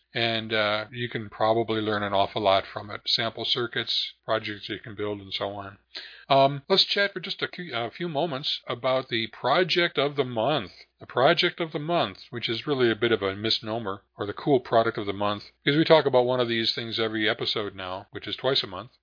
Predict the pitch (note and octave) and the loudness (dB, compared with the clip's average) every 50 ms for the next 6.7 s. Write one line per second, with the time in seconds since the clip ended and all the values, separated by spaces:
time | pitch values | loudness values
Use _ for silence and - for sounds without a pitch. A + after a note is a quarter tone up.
0 | - - A2+ A2 - - A#2 G#2+ G#2 G#2 G#2+ G#2+ A2+ - D3 C3+ C3 B2+ - F3 | -4 -2 -2 0 0 0 0 0 0 -2 -4 -10 -8 -4 -2 -2 0 2 4 4
1 | E3+ G#3 G#3 - G3+ - G3+ E3 C#3 - F3 F#3 F#3 F#3 F3 E3 D3+ - - D#3+ | 4 6 4 4 2 0 -4 -6 -6 -8 -6 -6 -6 -8 -8 -8 -10 -8 -6 -6
2 | D#3+ E3 E3+ F3 F3 E3 C#3+ - - - - - F#3+ G3+ E3 A#2+ G#2 G#2 G2+ - | -4 -4 -4 -4 -6 -8 -10 -10 -4 -4 -2 -2 -2 -4 -6 -8 -10 -8 -8 -8
3 | D3 D#3+ D#3+ C3+ C3+ D3+ D#3 D#3 D3 C#3 B2+ A#2 A2 A#2 C3+ E3 E3+ - D#3 D#3+ | -8 -8 -8 -8 -8 -6 -6 -6 -6 -6 -6 -8 -8 -8 -10 -10 -8 -8 -6 -4
4 | D#3+ D3+ D#3 E3 C#3 G#2 G2 G#2+ A2 A#2 A2+ G#2+ - C3 D#3 F3 F#3+ F3+ D3+ A#2+ | -2 -2 -2 -2 -2 -4 -4 -6 -10 -10 -10 -10 -8 -6 -6 -6 -4 -2 0 0
5 | A#2 D#3 E3 - C#3+ C3 B2+ D#3+ D#3 - C3+ C3 C3 C3 B2 - A#2+ A2 G#2 - | 0 0 -2 -2 -4 -4 -2 -2 -2 -2 -4 -4 -6 -8 -8 -10 -10 -10 -10 -4
6 | - D3+ D3+ D#3 A#2 - B2+ A#2 A#2+ B2+ - - - | -2 -2 -2 -2 -4 -2 0 0 0 0 -2 -6 -8